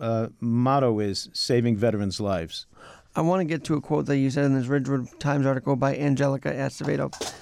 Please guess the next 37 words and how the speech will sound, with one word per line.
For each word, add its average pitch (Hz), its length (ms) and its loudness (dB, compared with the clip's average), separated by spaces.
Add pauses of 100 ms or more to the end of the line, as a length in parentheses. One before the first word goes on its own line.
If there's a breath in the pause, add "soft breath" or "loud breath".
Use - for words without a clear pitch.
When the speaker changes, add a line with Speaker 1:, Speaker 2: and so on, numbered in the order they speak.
(140)
Speaker 2:
that 165 140 0
you 185 140 2
yourself 175 460 4
never 151 300 0
suffered 143 480 -4 (340 loud breath)
that 151 160 2
experience, 135 640 0 (420 soft breath)
but 165 180 0
you 160 340 2
knew 151 560 4
that 143 140 0
a 139 40 4
lot 143 140 4
of 135 80 2
your 135 100 2
brothers 139 300 0
and 135 100 -10
sisters 135 300 -8
have, 139 280 0 (320 loud breath)
so - 140 -2
you 139 40 2
felt 147 140 2
obligated. 139 680 0 (440 soft breath)
Um, 156 380 2 (800)
knowing 190 540 6
that 165 320 2 (200)
maybe 175 380 2
we 170 160 2
didn't 165 200 4
experience 156 420 0
something 139 160 0
like, 135 120 -2
I 151 120 -2
didn't 156 160 4
become 147 200 0
an 143 80 2
amputee, 143 540 -2